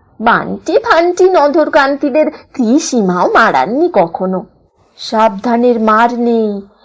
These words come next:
মনে রাখতে হবে প্রেমের ফাঁদ পাতা ভুবনে। অসাবধানে তোমার পা যদি পড়ে গেল সে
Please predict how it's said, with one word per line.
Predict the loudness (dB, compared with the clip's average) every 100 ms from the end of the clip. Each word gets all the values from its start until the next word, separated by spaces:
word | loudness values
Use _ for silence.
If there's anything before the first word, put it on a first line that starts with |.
| _ -8
মনে | -2 2 4
রাখতে | 4 4 2 -6
হবে | -4 -4 -2 -4 -4 -10 _ _ _ _
প্রেমের | 0 2 4 4 2 2 2 -2
ফাঁদ | -6 -6 -2 -2 -4 0
পাতা | 2 2 2 4 6 4 2
ভুবনে। | -2 -8 -4 -4 -4 -6 -8 -14 _ _ _ -20 0 4 4
অসাবধানে | 4 0 0 0 -6 -6 -2 -2
তোমার | 0 0 0 -2
পা | 2 4 6 6 4 2
যদি | -2 -6 -6
পড়ে | -2 0 0 0
গেল | 0 0 -2
সে | -2 -4